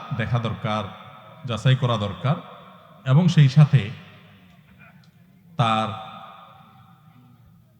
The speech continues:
যে কোনো সমস্যা হোক সেটার যথাযথ সমাধান বের করা দরকার। এগুলো এভাবে প্রশ্ন না করে এলাকার আলেম ওলামাদের সাথে সাক্ষাৎ করে ছেলের প্রকৃত অবস্থা উদ্ঘাটন করে তারপরে পদক্ষেপ নেওয়া উচিত। চুল দাড়ি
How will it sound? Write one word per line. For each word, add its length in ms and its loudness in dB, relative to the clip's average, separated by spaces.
যে 180 4
কোনো 200 6
সমস্যা 400 6
হোক 200 4
সেটার 720 -4
যথাযথ 420 6
সমাধান 460 2
বের 180 -4
করা 160 -4
দরকার। 320 -6
এগুলো 360 4
এভাবে 360 4
প্রশ্ন 280 0
না 160 2
করে 240 4
এলাকার 380 2
আলেম 280 4
ওলামাদের 340 2
সাথে 380 0
সাক্ষাৎ 400 0
করে 340 -4
ছেলের 320 -2
প্রকৃত 300 0
অবস্থা 360 -4
উদ্ঘাটন 540 0
করে 320 -4
তারপরে 420 -4
পদক্ষেপ 440 -2
নেওয়া 160 -4
উচিত। 240 -8
চুল 180 2
দাড়ি 220 2